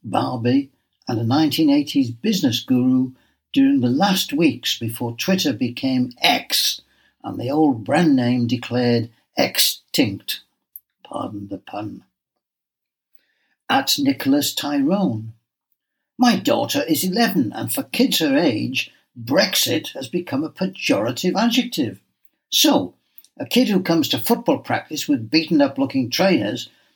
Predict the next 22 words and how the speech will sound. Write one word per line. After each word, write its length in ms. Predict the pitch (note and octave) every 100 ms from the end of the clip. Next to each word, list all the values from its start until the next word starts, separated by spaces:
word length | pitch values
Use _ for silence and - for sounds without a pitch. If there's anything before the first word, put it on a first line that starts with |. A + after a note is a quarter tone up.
| _
gets 280 | - - -
them 160 | C#3 B2
called 400 | C3 C3 C3+ A#2 -
Brexit 680 | A#3 C4+ B3+ - G#3 B2 A#2
boots. 600 | C3 A#2 A#2 - - - _ _ _ _ _ _ _
I 220 | - - -
don't 220 | G#3 -
think 380 | - D#3+ - -
Brexiteers 800 | E3+ F3 D3+ B2 F#3 A2 A2+ -
consider 380 | C3+ - -
the 80 | C#4+
degree 640 | C4 C4 - G#3+ C3+ - - _ _
to 120 | - E3+
which 160 | E3
they've 180 | A3 F3+
lost 340 | C#3+ - -
the 100 | -
next 360 | F#3 B2+ - -
generation. 880 | D3+ A#2+ C3 D3+ A3 F#3 - A2+ G2 _ _ _ _ _ _ _ _ _ _ _ _ _ _ _ _ _ _ _ _ _
At 180 | A#2+ -
Tom 300 | - A#2+ B2
Hillier. 540 | A#2 F3 F#3+ F3 A#2